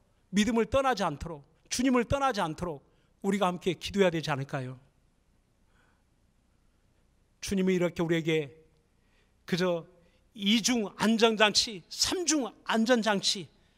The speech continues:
안전장치를 주님은 마련해 놓으신 겁니다. 주님이 기도하시고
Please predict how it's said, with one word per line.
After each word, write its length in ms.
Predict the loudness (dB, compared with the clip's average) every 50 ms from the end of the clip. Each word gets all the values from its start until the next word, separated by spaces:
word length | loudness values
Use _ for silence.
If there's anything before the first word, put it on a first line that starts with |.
| _ _
안전장치를 920 | -8 -4 -2 -2 2 2 2 0 0 -4 -6 -6 -6 -6 -6 -6 -8 -10 -10 _ _ _ _ _ _ _ _ _ -8
주님은 420 | -6 -6 -4 -4 -6 -8 -10 -12 -14 _ _ _ _ _ _ _ _ _ _ _ _ _ _ _ _ _ _ _ _ _ _ _ _ _ _
마련해 340 | -2 0 2 2 2 0 0
놓으신 380 | -2 -2 -4 -2 -2 -2 -4 -4
겁니다. 460 | -12 -16 -18 -20 -20 _ -20 -20 _ _ _ _ _ _ _ _ _ _ _ _ _ _ _ _ _ _ _ -2
주님이 400 | 0 2 2 0 0 -2 -2 -4
기도하시고 800 | -4 -8 -6 -2 0 0 0 -2 -6 -10 -8 -10 -10 -10 -10